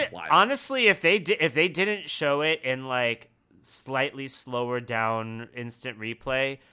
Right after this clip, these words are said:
Speaker 2: I would have been like, "Holy shit, look at what Ka-, look at how, like, Kane took that bump." But, you know, when they slowed it down, you see, it's,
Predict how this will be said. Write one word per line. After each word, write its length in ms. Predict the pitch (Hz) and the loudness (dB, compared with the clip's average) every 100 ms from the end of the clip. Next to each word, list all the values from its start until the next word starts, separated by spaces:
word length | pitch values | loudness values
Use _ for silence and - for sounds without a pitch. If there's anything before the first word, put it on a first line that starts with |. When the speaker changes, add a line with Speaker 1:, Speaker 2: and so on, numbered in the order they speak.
| _ | _
Speaker 2:
I 140 | 117 135 | -2 -2
would 160 | 139 | -2
have 140 | 131 139 | -4 -4
been 160 | 127 | -2
like, 360 | 123 120 110 - _ | 0 0 -2 -6 _
"Holy 440 | - 151 143 127 | -8 -4 -4 -6
shit, 360 | 117 143 113 110 | -8 -4 -4 -6
look 160 | 113 127 | -10 -8
at 100 | 110 | -10
what 140 | 107 | -12
Ka-, 140 | 139 131 | -12 -8
look 180 | 147 | -6
at 80 | 170 | -4
how, 360 | 147 135 131 135 | 0 0 0 -8
like, 400 | 113 120 113 - - | -6 -4 -4 -10 -12
Kane 280 | 120 113 | -8 -8
took 220 | 110 120 - | -8 -10 -6
that 180 | 101 - | -6 -4
bump." 200 | 110 - - _ - | -6 -8 -20 _ -6
But, 220 | 165 - | -6 -4
you 120 | 160 | 0
know, 200 | 160 135 - | 0 0 -6
when 240 | - 123 165 | -8 -4 -2
they 140 | 170 | -2
slowed 300 | 156 165 156 | -2 0 -2
it 100 | 147 | -2
down, 380 | 135 135 147 147 | 0 2 0 -4
you 120 | 127 | -10
see, 520 | 123 - 135 135 131 120 | -8 -8 -6 -6 -6 -6
it's, 200 | 143 | -6